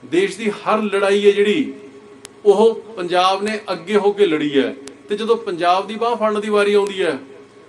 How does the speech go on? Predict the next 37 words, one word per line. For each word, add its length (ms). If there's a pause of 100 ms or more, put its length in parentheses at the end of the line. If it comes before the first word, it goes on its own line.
ਉਦੋਂ 200
ਕੇਂਦਰ 280
ਸਰਕਾਰਾਂ 440
ਚਾਹੇ 240
ਜਿਹਦੀਆਂ 260
ਮਰਜ਼ੀ 260
ਪਿਛਲੇ 300
ਸਮੇਂ 280
'ਚ 60
ਰਹੀਆਂ 260
ਨੇ 60
ਤੇ 100
ਚਾਹੇ 280
ਅੱਜ 120
ਨੇ, 220 (460)
ਉਹ 100
ਪਿੱਠ 200
ਦਿਖਾ 300
ਜਾਂਦੀਆਂ 360
ਨੇ। 220 (480)
ਇਹ 480 (520)
ਆਪਦੇ 360
ਵੱਲੋਂ 400 (920)
ਅਸੀਂ 240 (220)
ਪਹਿਲੀ 300
ਵਾਰੀ 220
ਮੁਲਕ 300
ਦੇ 100
ਵਿੱਚ 180
ਹੋ 120
ਰਿਹਾ 200
ਹੈ, 120 (280)
ਜੇ 100
ਆਪਣੇ 240
ਕਿਤੇ 180
ਕੋਈ 120
ਹੋਰ 340